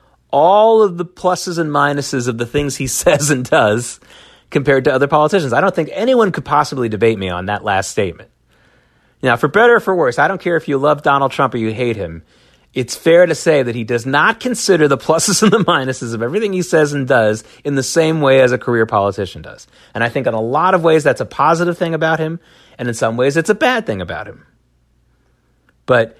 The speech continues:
clearly that, I think, is a big part of what's going on there. I think he does not have, I'm gonna put this in the most positive light here for a second and say,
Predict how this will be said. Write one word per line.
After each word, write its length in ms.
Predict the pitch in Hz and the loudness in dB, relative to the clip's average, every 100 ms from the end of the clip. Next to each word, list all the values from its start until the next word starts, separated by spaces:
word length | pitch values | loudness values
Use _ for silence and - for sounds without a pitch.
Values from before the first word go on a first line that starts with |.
| - | -14
clearly 420 | - 208 277 214 | 0 2 6 4
that, 240 | 156 151 147 | 6 2 0
I 60 | |
think, 240 | 131 139 123 | -4 -4 -2
is 80 | |
a 80 | 113 | -4
big 400 | 107 113 156 139 | -4 -2 -2 -2
part 420 | - 127 131 123 | -4 0 4 4
of 160 | 110 98 | 0 -4
what's 200 | 107 - | -4 -2
going 260 | 117 104 98 | -2 -2 -2
on 180 | 101 | -4
there. 160 | 95 80 | -6 -10
I 60 | 98 | -10
think 200 | 113 110 | -10 -10
he 100 | 110 | -2
does 260 | 131 131 | 0 0
not 340 | 127 127 160 - | 0 2 2 -2
have, 560 | 147 143 135 127 127 | -4 0 4 2 0
I'm 120 | 135 156 | -4 -2
gonna 320 | 196 - 139 | -4 -4 -6
put 180 | 175 156 | -4 -4
this 140 | 143 | -4
in 40 | |
the 60 | 120 | 0
most 200 | 120 117 | -2 0
positive 380 | 165 185 170 127 | 0 2 2 0
light 180 | 110 104 | -2 -2
here 140 | 101 | -6
for 140 | 95 | -8
a 60 | 92 | -8
second 320 | 101 85 98 | -6 -6 -6
and 120 | 98 | -8
say, 300 | - 107 98 | -4 -2 -2